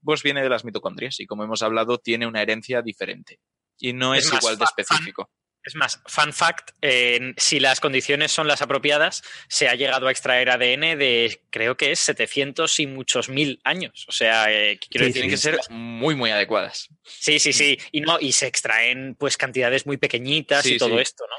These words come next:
Speaker 2: Que ahora
Speaker 1: Sí, pero
Speaker 2: contaremos que en este estudio también extraen como trocitos pequeñitos de
Speaker 3: Claro.
Speaker 2: A D N, ¿no? La
Speaker 1: Exacto.
Speaker 2: secuencia.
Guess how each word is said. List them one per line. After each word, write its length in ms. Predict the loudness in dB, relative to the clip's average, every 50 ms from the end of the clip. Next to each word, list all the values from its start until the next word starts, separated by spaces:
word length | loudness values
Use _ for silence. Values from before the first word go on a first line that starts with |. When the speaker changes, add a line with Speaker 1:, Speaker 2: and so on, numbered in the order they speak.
| -16 _ -20 _ -2
Speaker 2:
Que 80 | 2 2
ahora 160 | 2 2 2
Speaker 1:
Sí, 20 |
pero 80 | 2 0
Speaker 2:
contaremos 440 | 0 2 2 2 2 2 0 -4 -4
que 100 | -2 -4
en 100 | -2 -2
este 200 | -2 -2 -2 -2
estudio 340 | -2 -2 0 0 2 2 2
también 320 | 0 -2 -2 -2 -2 -2
extraen 440 | -2 -2 0 2 2 2 2 0 -2
como 280 | -4 -4 -4 -2 -4 -4
trocitos 440 | -4 -6 -6 -4 -2 -2 -2 -2 0
pequeñitos 480 | -2 -4 -4 -4 -4 -4 -2 -2 0
de 80 | 2 2
Speaker 3:
Claro. 100 | 2 2
Speaker 2:
A 20 | 2
D 80 | 0
N, 200 | -2 -2 -4 -6
¿no? 120 | -4 -4 -2
La 160 | 0 0 0
Speaker 1:
Exacto. 340 | 0 0 -2 -4 -4 -8 -10
Speaker 2:
secuencia. 480 | -10 _ -20 -20 -20 -20 -20 _ _